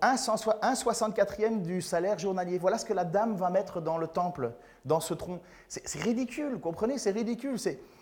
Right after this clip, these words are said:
enfin, pardon de dire ça, hein, mais combien de fois j'ai pas été choqué d'entendre des pièces tomber dans l'offrande alors que <laughs> je sais que le gars, c'est parce qu'il veut pas sortir le billet, quoi. Et là, c'est, re-, regardez la, l'image, c'est que vous avez des riches qui, eux, mettent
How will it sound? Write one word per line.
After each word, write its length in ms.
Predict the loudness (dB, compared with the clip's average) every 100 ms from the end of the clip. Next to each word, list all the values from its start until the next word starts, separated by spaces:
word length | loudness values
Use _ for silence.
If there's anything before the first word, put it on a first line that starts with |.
| -20 _
enfin, 140 | 2
pardon 280 | 4 4 4
de 60 | 2
dire 140 | 2
ça, 240 | 4 4
hein, 40 | 4
mais 140 | 0
combien 240 | 0 0 0
de 60 |
fois 160 | 0 0
j'ai 120 | 2
pas 160 | 2 2
été 180 | 2
choqué 320 | 0 -2 -2 -2
d'entendre 400 | 0 2 0 0
des 100 | -4
pièces 400 | -2 -2 -2 -10 -18 -20 -8 -2
tomber 380 | 0 0 0
dans 160 | -2 0
l'offrande 480 | 0 0 -2 0 0
alors 220 | 2 0
que 100 | -2 -12
<laughs> 60 |
je 220 | -14 -12 -16
sais 240 | -12 -12
que 140 | -8
le 80 | -8
gars, 280 | -4 -4 -4
c'est 180 | -8 -12
parce 180 | -12 -12
qu'il 120 | -10
veut 100 | -6
pas 140 | -4
sortir 320 | -4 -6 -8
le 80 | -6
billet, 280 | -6 -4 -4
quoi. 220 | -6 -14 -16 -20 _ _ _ _ _ _ _ _ _ _ _ _ _ _ _ _ _ _ _ _ _ _ _ 4
Et 60 |
là, 320 | 6 8 6 0 -12 -14
c'est, 340 | -4 -4 -4 -10 -10
re-, 280 | -4 -4 -2
regardez 340 | 2 2 4
la, 100 | 4
l'image, 460 | 4 6 6 6 4
c'est 100 | 2
que 100 | 2
vous 160 | 4 6
avez 160 | 6
des 120 | 4
riches 260 | 2 0 -2
qui, 160 | 0 2
eux, 100 | 2
mettent 220 | 0